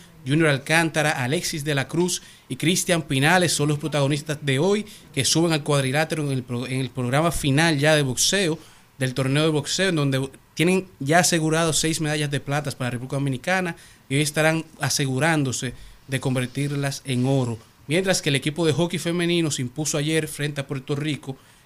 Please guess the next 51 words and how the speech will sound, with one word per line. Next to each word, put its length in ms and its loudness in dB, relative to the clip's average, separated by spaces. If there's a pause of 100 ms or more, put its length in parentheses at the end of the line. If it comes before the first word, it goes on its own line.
en 140 0
el 100 2
inicio 460 4
de 40 2
esta 180 -2
disciplina 580 0
que 100 -6
se 60 -10
está 160 -6
jugando 440 0
desde 280 -4
aquí, 240 -4
desde 200 0
República 300 -4
Dominicana, 560 -2
desde 160 -4
el 100 -6
Parque 320 -4
del 120 -2
Este 320 -4 (340)
de 140 4
Santo 320 0
Domingo, 440 2
que 60 -4
está 220 -4
fungiendo 680 -2 (300)
como 180 2
una 160 2
subsede 600 0
de 80 0
los 160 -4
Juegos 420 -4 (360)
del 420 0
Centroamericano 840 0
y 60 2
del 160 -2
Caribe, 460 -2 (260)
al 160 0
igual 260 2
que 80 -4
el 60 2
equipo 320 -2
de 60 4
béisbol 600 2
que 140 -2
hoy 160 0
llega 200 2
al 100 -2
terreno 460 0
contra 280 -4
Salvador 600 -2